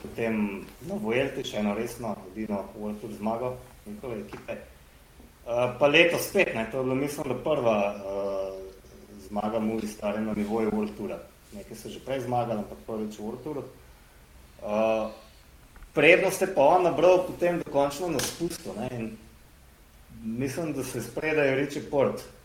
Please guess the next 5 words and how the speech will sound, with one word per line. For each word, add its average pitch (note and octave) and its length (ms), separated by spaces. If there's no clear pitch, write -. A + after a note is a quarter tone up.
ehm, G2 400
spuščal A2 880
zelo G#2+ 540
<laughs> - 100
konzervativno, A2 800